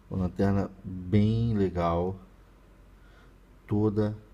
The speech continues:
em alumínio, bem tática, bem compacta. Ela é feita especialmente pra ser usada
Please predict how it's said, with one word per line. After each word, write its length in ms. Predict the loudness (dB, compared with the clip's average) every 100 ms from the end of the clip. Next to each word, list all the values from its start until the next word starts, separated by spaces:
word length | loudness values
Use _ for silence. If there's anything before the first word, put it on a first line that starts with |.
| -10 -2
em 160 | 2
alumínio, 680 | 2 2 -2 -4 -4 -4 -6 -10 -20 -20 -20 -20 -20 -20 -20 -20 -20 -20 -20 -20 -20 -20 -20
bem 240 | -2 2 2
tática, 680 | 2 0 0 -4 -4 -4 -4 -10 -20 -20 -20 -20 -20 -20 -20 -2
bem 220 | 0 0
compacta. 760 | -2 -2 0 -2 -2 -6 -4 -6 -12 -20 -20 -20 -20 -20 -20 -20 -20 -20 -20 -20 -20 -20 -20 -20 -20 -20 -20 -20 -18 -4
Ela 200 | -2 -2
é 20 |
feita 260 | -2 -4
especialmente 800 | -4 -2 -2 2 2 2 0 -2
pra 180 | -6 -6
ser 180 | -4 -2
usada 840 | 0 2 2 2 2 0 0 -2